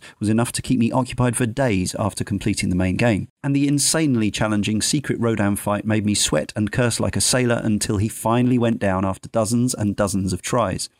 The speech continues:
As great as it is, the game still has flaws. Kafka is completely useless, a combo ruining weapon. Resentment's one hit kill attack can be a bit cheap, and the game does have some visibility problems when facing large or multiple enemies at the same time, which can sometimes cause the player to miss out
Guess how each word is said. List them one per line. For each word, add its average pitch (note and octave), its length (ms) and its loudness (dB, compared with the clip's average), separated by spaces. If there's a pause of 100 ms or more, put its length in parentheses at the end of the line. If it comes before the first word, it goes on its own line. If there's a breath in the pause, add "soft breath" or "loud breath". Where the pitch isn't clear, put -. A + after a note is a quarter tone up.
(500 loud breath)
As A2+ 100 -2
great D#3 200 0
as B2+ 120 2
it B2 80 0
is, D3 260 2 (340 loud breath)
the C3 60 -6
game D#3+ 200 0
still D#3 180 2
has B2 160 2
flaws. C3+ 480 -2
Kafka C#3 380 0
is A#2+ 120 0
completely A2 520 0
useless, A2 500 0 (140)
a - 40 -16
combo C3 300 0
ruining G#2 380 2
weapon. C3+ 420 0
Resentment's B2+ 580 0
one B2+ 220 0
hit A2+ 240 -2
kill C#3+ 180 -2
attack C#3 320 -2
can A#2 140 -2
be A#2+ 140 2
a A2+ 40 0
bit - 200 -4
cheap, - 320 -2 (400 loud breath)
and A2+ 100 2
the G#2+ 60 2
game A#2 240 2
does G#2+ 220 0
have G2+ 180 0
some G2+ 160 2
visibility A#2+ 520 0
problems A#2 380 0
when A#2 140 0
facing A2 360 0
large A2 300 2
or G#2+ 160 0
multiple C3 400 0
enemies G2 340 0
at - 100 -4
the G2+ 60 -4
same F#2 280 0
time, A2+ 340 2
which G#2 220 -2
can A#2 100 0
sometimes A2 500 0
cause A2 220 -2
the G#2 80 -4
player G#2 220 0
to A2 100 -2
miss A2+ 220 2
out G2+ 180 0